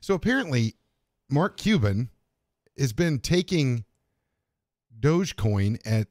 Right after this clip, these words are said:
Mavericks games for the last year and a half. Six thousand, six thousand transactions.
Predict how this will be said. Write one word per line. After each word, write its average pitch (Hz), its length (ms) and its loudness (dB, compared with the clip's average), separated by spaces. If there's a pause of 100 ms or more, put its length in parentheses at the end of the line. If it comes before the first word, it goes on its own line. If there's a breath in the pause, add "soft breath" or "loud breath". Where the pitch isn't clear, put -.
Mavericks 151 500 0
games 101 500 -2 (580)
for - 120 -6
the 120 80 0
last 131 380 0
year 120 120 2
and 117 80 4
a 117 40 6
half. 135 320 2 (140 soft breath)
Six - 380 -4
thousand, 113 720 -2 (1040)
six - 240 -8
thousand 202 320 0
transactions. 190 720 -2